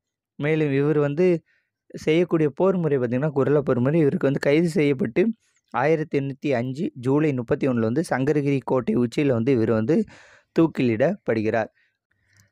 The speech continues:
அடுத்தது வந்து ஆயிரத்தி எண்ணூத்தி ஆறுல நடந்த வேலூர் புரட்சி அப்படின்னு சொல்லுவாங்க, அல்லது வேலூர் கழகத்தை பத்தி நம்ம டீட்டெயில்டா வந்து பார்ப்போம். ஓகேவா? இந்த வேலூர் கோட்டை இருக்குல்ல, இந்த வேலூர் கோட்டையில தான் வந்து ஆங்கிலேயர்களோட இராணுவ கிடங்கு வந்து இருந்துச்சு.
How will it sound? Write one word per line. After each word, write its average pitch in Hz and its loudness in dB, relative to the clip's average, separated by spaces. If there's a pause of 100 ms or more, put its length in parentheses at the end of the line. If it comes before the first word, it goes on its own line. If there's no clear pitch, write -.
(160)
அடுத்தது 135 0
வந்து 127 0
ஆயிரத்தி 139 -2
எண்ணூத்தி 131 -6
ஆறுல 127 0
நடந்த 113 -2
வேலூர் 139 0
புரட்சி 131 -2
அப்படின்னு 113 -4
சொல்லுவாங்க, 117 -2
அல்லது 139 0
வேலூர் 139 0
கழகத்தை 120 -4
பத்தி 156 -4
நம்ம 117 -2
டீட்டெயில்டா 113 -2
வந்து 110 -2
பார்ப்போம். - -6 (420)
ஓகேவா? 120 2 (340)
இந்த 131 -2
வேலூர் 156 0
கோட்டை 127 -2
இருக்குல்ல, 117 -2
இந்த 117 -2
வேலூர் 143 0
கோட்டையில 123 0
தான் 127 -2
வந்து 113 -4
ஆங்கிலேயர்களோட 127 -2
இராணுவ 135 -2
கிடங்கு 123 -2
வந்து 113 -4
இருந்துச்சு. 110 -2